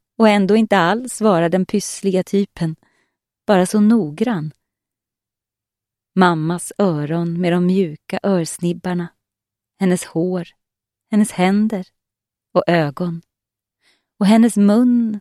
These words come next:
panna och hals. Allt detta som fortfarande finns någonstans, men som nu vilar i ett kallt mörker.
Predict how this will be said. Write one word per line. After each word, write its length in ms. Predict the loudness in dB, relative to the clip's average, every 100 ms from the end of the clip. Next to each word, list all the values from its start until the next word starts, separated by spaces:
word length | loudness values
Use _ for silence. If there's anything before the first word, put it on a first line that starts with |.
| -2
panna 600 | 0 0 -2 -6 -6 -4
och 120 | -4
hals. 600 | -4 -4 -4 -10 -18 -20 _ _ _ _ _ _ _ _ _ _ _ _ _ _ 0
Allt 300 | 2 2 -2 -2
detta 260 | -2 -2
som 180 | 0 -2
fortfarande 680 | 0 -4 -6 -4 0 0 -2
finns 560 | -2 -2 0 -2 -4
någonstans, 760 | -2 -2 -4 -6 -4 -4 -6 -12 _ _ _
men 140 | -2 0
som 220 | 2 2
nu 280 | 4 2 0
vilar 580 | 0 0 -2 -2 -2
i 140 | -2 -2
ett 140 | -2
kallt 540 | -6 -6 -6 -8 _ -6
mörker. 640 | -2 -2 -6 _ -12 -12